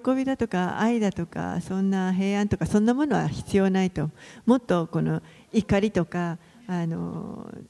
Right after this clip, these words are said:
争いとか、敵意とか、そういうものが欲しい。そういうことを言う人は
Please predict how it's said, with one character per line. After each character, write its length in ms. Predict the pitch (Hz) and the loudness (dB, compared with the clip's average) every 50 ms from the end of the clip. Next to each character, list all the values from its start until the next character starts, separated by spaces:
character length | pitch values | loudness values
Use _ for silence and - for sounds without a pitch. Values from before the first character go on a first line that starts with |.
| - - - - - _ _ _ _ _ | -20 -20 -20 -20 -20 _ _ _ _ _
争 400 | - 208 196 180 190 185 - 220 208 | 2 4 4 4 4 4 6 6 4
い 60 | 208 | 4
と 100 | 202 202 | 4 0
か、 100 | - 165 | 2 6
敵 300 | - 202 220 - - 196 | 6 6 6 4 0 0
意 40 | 180 | 0
と 80 | - | 0
か、 80 | - - | 0 2
そ 140 | 160 - 226 | 4 6 8
う 40 | 233 | 8
い 40 | |
う 20 | 247 | 8
も 100 | 262 269 | 6 4
の 80 | 269 | 4
が 40 | 226 185 | 4 6
欲 160 | 160 190 185 | 6 6 6
し 80 | - - 190 170 | 6 4 2 0
い。 40 | - - - - - - - - - - - | 0 -4 -14 -20 -20 -20 -20 -20 -20 -10 -2
そ 120 | - 277 | 2 2
う 20 | |
い 20 | 302 | 4
う 20 | - | 4
こ 100 | 370 381 | 4 4
と 80 | - | 4
を 40 | 247 | 4
言 180 | 202 202 202 214 | 6 6 4 4
う 40 | |
人 160 | 240 - - - | 4 4 4 4
は 320 | - - 190 190 175 - | 6 6 4 2 0 -2